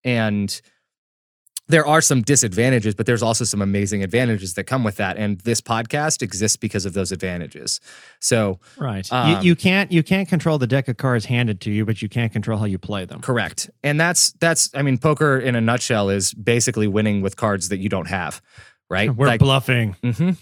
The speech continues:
Speaker 1: The poker
Speaker 2: That's
Speaker 1: is
Speaker 2: why I got on, that's how I got him to Absurdity, folks. I just bluffed that I had
Speaker 1: Mm-hmm.
Speaker 2: something worth saying, and I got, I got Ryan to say, "Sure."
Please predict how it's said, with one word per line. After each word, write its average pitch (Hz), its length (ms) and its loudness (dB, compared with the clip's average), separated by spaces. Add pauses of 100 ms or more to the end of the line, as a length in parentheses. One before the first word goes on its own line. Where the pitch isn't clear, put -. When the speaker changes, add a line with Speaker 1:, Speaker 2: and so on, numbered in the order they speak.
(160)
Speaker 1:
The 113 120 -2
poker 165 320 2
Speaker 2:
That's 175 160 4
Speaker 1:
is 165 60 4
Speaker 2:
why 196 140 6
I 190 40 4
got 190 220 4
on, 196 120 6
that's 185 180 2
how 233 120 4
I 185 80 4
got 185 160 4
him 202 120 4
to 202 100 6
Absurdity, 202 420 2
folks. 143 280 0
I 170 100 2
just 147 200 0
bluffed 143 380 0
that 131 100 -2
I 143 120 2
had 151 140 4
Speaker 1:
Mm-hmm. - 20 0
Speaker 2:
something 151 280 0
worth 151 200 2
saying, 156 340 0
and 120 140 0
I 131 120 0
got, 143 400 -2
I 143 200 -2
got 175 180 0
Ryan 147 240 0
to 143 60 -2
say, 156 140 -2
"Sure." 202 340 -4